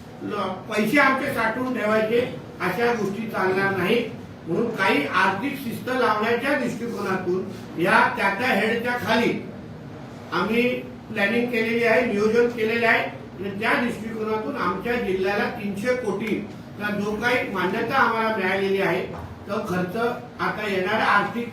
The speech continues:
वर्षापासून आम्ही करायला सुरू करणार आहोत. याच्यात हेही सांगतो की मी ह्याच्यात ते सिंधू रत्नाची योजना मोडलेली नाही, त्याचे आमचे दीपक केसरकरजी त्याचं नियोजन करतात,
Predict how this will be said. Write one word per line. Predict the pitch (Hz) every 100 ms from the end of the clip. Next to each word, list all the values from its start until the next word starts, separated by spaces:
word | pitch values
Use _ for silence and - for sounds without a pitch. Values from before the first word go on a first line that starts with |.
| 196
वर्षापासून | 190 170 226 226 165 180 185 - - -
आम्ही | 170 208 208
करायला | 190 196 202
सुरू | - 190 196
करणार | 180 165 185 208
आहोत. | 208 - - - - - -
याच्यात | 143 220 214
हेही | 165 226 -
सांगतो | 220 214 208
की | 226 226
मी | 202 214
ह्याच्यात | 185 180 214 220 - - - -
ते | 214 220
सिंधू | 196 196 220 214
रत्नाची | 208 - 214 220
योजना | 202 190 190 202 220 202 185
मोडलेली | 185 185 214 202 196
नाही, | 185 240 - - - - 190
त्याचे | 180 214 220 226 226 - - - -
आमचे | 175 190
दीपक | 202 196 220 220
केसरकरजी | 220 190 214 208 220 214 233
त्याचं | 208 202 220
नियोजन | 208 208 202 220
करतात, | 208 185 - 214 226